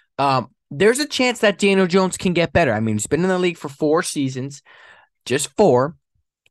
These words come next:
He hasn't had the most to work with in recent years. Last year was his best year, throwing for fifteen touchdowns, which really isn't all that good at all, actually. And I know this was more of a run-based offense, and people are gonna come at me for that, but I just think my quarterback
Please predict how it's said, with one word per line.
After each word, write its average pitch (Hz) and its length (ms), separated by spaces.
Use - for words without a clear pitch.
He 127 140
hasn't 151 260
had 165 140
the 165 80
most 165 560
to 196 100
work 170 300
with 156 160
in 151 100
recent 147 380
years. 139 400
Last 120 360
year 160 100
was 156 180
his 156 140
best 151 340
year, 143 200
throwing 135 260
for 117 160
fifteen 139 560
touchdowns, 120 680
which 104 160
really 135 340
isn't 139 180
all 131 160
that 127 240
good 131 160
at 127 80
all, 107 400
actually. 104 680
And 135 120
I 135 80
know 143 220
this 139 160
was 135 160
more 131 180
of 143 60
a 160 80
run-based 123 540
offense, 131 420
and 113 100
people 127 220
are 120 40
gonna 123 180
come 127 180
at 123 80
me 139 120
for 139 180
that, 113 360
but 110 300
I 135 160
just 147 220
think 151 180
my 123 220
quarterback 135 680